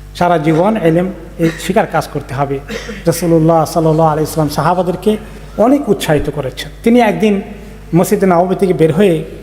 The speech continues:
সুফা, যেখানে সাহাবীরা বসেন, এ, যারা, এ, সিঙ্গেল সাহাবী ছিলেন, এ, যারা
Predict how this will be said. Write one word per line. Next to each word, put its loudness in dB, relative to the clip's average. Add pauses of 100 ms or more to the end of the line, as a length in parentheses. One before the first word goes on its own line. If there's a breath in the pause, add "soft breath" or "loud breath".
(200)
সুফা, 0
যেখানে 2
সাহাবীরা 0
বসেন, -2 (420)
এ, 2
যারা, 0 (300)
এ, -2 (840)
সিঙ্গেল 2
সাহাবী 0
ছিলেন, 0 (720)
এ, 2
যারা 0